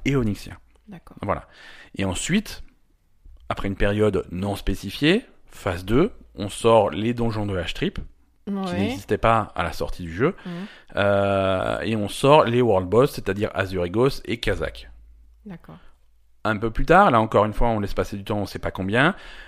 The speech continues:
Speaker 1: euh, le palier de raid suivant. Donc ça, c'est le, c'est Blackwing Lair, le repère de Aile Noire, euh, la première arrivée de la foire de Sombre Lune pour la première fois. Euh, mais voilà. Mais pourquoi ils mettent pas, par exemple, la foire de Sombre Lune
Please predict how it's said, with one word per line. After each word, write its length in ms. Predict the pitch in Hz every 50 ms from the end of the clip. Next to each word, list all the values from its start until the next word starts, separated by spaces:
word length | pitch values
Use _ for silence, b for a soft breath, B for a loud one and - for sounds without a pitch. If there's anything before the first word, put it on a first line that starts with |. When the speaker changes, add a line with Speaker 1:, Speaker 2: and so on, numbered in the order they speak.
| B -
Speaker 1:
euh, 680 | 107 104 104 104 104 104 104 104 101 101 98 95 95
le 140 | 95 110 139
palier 240 | 135 147 127 127 127
de 80 | 120 113
raid 160 | 117 120 -
suivant. 340 | - - 110 92 82 73 - -
Donc 120 | - 87 -
ça, 100 | - 110
c'est 140 | 104 - 90
le, 300 | 80 82 87 85 82 85
c'est 160 | - - 80
Blackwing 380 | 82 95 95 - 98 90 92 104
Lair, 180 | 127 147 147
le 80 | 135 104
repère 260 | 92 87 - 85 85
de 60 | 87 85
Aile 100 | 82 85
Noire, 460 | 90 98 113 123 143 165 180 180 - B B B B B B B -
euh, 540 | 92 92 90 90 90 90 87 85 85 82 80
la 80 | 78 76
première 260 | - 110 113 107 92
arrivée 280 | 98 98 98 95 107
de 60 | 104 90
la 60 | 82
foire 220 | - - 87 85 90
de 80 | 92
Sombre 300 | 85 - 92 87 87 95 101
Lune 220 | 120 151 180 185
pour 100 | - -
la 60 | 82 80
première 280 | - 87 80 78 -
fois. 240 | - 110 131 175 190 B B B B B B B B B B - -
Euh, 720 | 87 87 87 90 90 90 90 87 87 82 80 78 85 50
mais 260 | - 98 110 107 - - 87 - - _ - - _ -
voilà. 320 | 135 - 120 113 95 - - -
Mais 180 | - 110 110 110
pourquoi 260 | - 139 - - 180
ils 40 | 180
mettent 160 | 156 131 -
pas, 120 | - 139 135
par 120 | 123 117
exemple, 220 | 131 123 127 117
la 60 | 120 -
foire 140 | 123 113
de 80 | 110 113
Sombre 280 | - 117 107 107 107 120
Lune 280 | 117 123 120 110 98